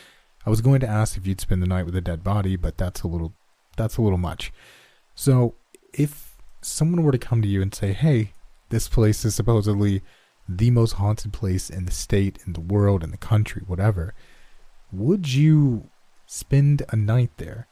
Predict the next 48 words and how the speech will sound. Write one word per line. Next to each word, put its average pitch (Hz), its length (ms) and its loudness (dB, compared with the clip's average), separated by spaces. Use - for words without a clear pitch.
Would 92 140 -4
you 101 60 -2
do 98 220 2
it 95 100 -4
for - 180 -20
free? 208 540 0
If - 220 -4
not 123 240 0
for 107 100 -4
free, 127 380 2
then 101 320 -2
what 107 180 -8
kind 110 200 0
of 98 60 0
money 101 320 0
would 92 200 -2
they 92 100 0
have 95 240 -4
to - 80 0
<laughs> - 0 -
offer 101 500 0
up 101 180 -2
for - 100 -8
you 87 120 -4
to 82 60 -8
do 92 220 -4
it? 110 140 -12
I'd 143 100 -2
be, 175 120 -4
I 135 80 -2
think 190 180 0
it'll 190 140 2
be 175 200 0
interesting 123 600 2
to 113 100 0
see 107 260 0
what 101 180 0
people 101 240 -4
think. 110 400 -12
Me 170 140 2
personally, 170 680 2
I 113 120 -4
don't 156 240 2
necessarily 104 1120 -2
believe 101 360 4
in 95 100 0
ghosts - 760 -6
and 80 180 -12